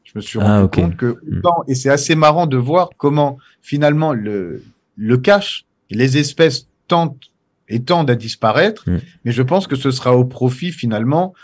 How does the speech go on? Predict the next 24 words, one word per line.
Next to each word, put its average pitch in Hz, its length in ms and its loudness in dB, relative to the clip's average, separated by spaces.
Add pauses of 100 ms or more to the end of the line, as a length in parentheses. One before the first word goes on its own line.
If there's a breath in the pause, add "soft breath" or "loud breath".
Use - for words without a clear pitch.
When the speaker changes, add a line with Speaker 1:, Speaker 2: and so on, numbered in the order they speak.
(180 soft breath)
Speaker 1:
euh, 82 560 -6
éventuellement 123 600 0
de 131 100 0
la 113 100 0
crypto. 170 560 -2
Speaker 2:
Hmm. 202 120 -2 (220 loud breath)
Speaker 1:
Mais 185 300 4
lorsqu'il 175 460 0
y 170 80 4
aura 175 400 4
une 139 160 0
vraie 139 300 2
masse, 170 460 2
ça - 200 -6
sera, 165 320 2
je 135 100 0 (260)
pense, 160 220 -2
dans 123 60 -2
un 127 100 2
environnement 123 600 2
crypto 156 680 0 (540 soft breath)
ultra, 156 520 4
euh, 127 160 4
réglementé, 127 840 0